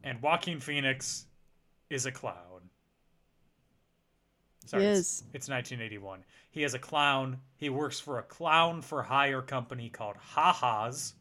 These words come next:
Speaker 2: Hate it.
Speaker 1: My favorite strip club. He has
Speaker 2: No.
Speaker 1: severe depression, but he finds some form of optimism by performing for others and trying to make people laugh.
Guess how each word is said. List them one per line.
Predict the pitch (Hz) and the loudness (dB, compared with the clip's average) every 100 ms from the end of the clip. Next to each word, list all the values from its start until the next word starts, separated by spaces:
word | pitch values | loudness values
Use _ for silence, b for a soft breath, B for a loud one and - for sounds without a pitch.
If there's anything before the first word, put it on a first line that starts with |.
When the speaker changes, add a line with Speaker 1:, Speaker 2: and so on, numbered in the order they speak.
| _ _ _ _ _ _ | _ _ _ _ _ _
Speaker 2:
Hate | 214 202 190 | 0 2 4
it. | 254 - b b b | 4 0 b b b
Speaker 1:
My | 135 | -10
favorite | 120 151 143 139 | -4 -4 -4 -6
strip | - 143 139 | -8 -6 -8
club. | - 104 104 - b b b | -10 -10 -10 -16 b b b
He | 165 | -4
has | 139 139 131 131 | 2 4 2 4
Speaker 2:
No. | 247 311 370 262 196 _ _ _ _ - | 8 10 10 10 8 _ _ _ _ -8
Speaker 1:
severe | - 196 135 139 233 247 | -2 0 0 2 2 2
depression, | 156 - 123 95 - 90 107 _ _ _ _ - | -2 -4 -6 -6 -10 -12 -18 _ _ _ _ 4
but | 180 127 - _ _ _ _ | 6 6 0 _ _ _ _
he | 180 | -6
finds | 160 180 175 - | 0 2 2 0
some | 170 | -2
form | 131 160 | -2 -4
of | 139 143 | -4 -2
optimism | 156 180 160 131 127 131 | 0 0 -2 -4 -4 -4
by | 123 120 | -2 -4
performing | - 127 - 165 151 139 | -4 -10 -4 -4 -4 -6
for | - 135 | -4 -2
others | 135 123 117 | -2 -2 -6
and | - 127 | -8 -8
trying | - 143 135 131 | -4 0 0 -2
to | 131 | -6
make | 123 123 - | -6 -6 -8
people | 127 120 117 | -8 -6 -4
laugh. | 120 123 110 | -2 -2 -4